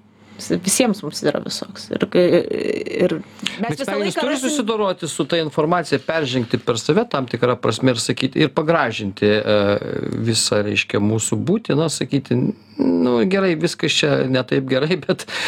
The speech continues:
Speaker 2: bet iš esmės mes pabandykime pasakyti, kad, mm, nesijaudink. Nu, tokia, tokios, nežinau, globėjišką funkciją atlieka smegenys, tam tikrą apsaugos nuo išorės grėsmių, nuo kažkokio mūsų išprotėjimo, nuo, nuo de-,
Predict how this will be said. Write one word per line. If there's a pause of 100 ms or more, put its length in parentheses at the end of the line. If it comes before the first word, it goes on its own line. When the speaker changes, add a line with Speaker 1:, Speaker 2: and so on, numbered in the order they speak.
(220)
Speaker 2:
bet
iš
esmės
mes (360)
pabandykime
pasakyti,
kad,
mm, (100)
nesijaudink.
Nu,
tokia, (420)
tokios,
nežinau,
globėjišką
funkciją
atlieka
smegenys,
tam
tikrą
apsaugos
nuo
išorės
grėsmių,
nuo
kažkokio
mūsų
išprotėjimo,
nuo,
nuo
de-,